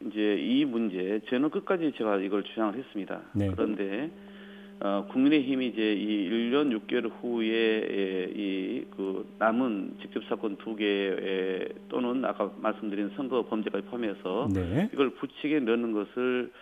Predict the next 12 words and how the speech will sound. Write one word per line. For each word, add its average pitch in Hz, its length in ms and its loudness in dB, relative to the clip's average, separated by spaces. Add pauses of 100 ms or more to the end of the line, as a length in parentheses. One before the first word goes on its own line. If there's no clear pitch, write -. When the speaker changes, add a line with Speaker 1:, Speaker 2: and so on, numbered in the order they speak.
(180)
Speaker 1:
국민의힘이 135 500 4
일관되게 113 800 2
또 - 120 -10
반대를 131 480 -2
했거든요. 101 680 -2
Speaker 2:
음. 113 220 0 (160)
Speaker 1:
말씀드린 104 420 0
것처럼. 104 520 -2 (480)
그런데 123 680 2
이제 104 120 2
의장께도 135 1000 2
그러면, 127 520 0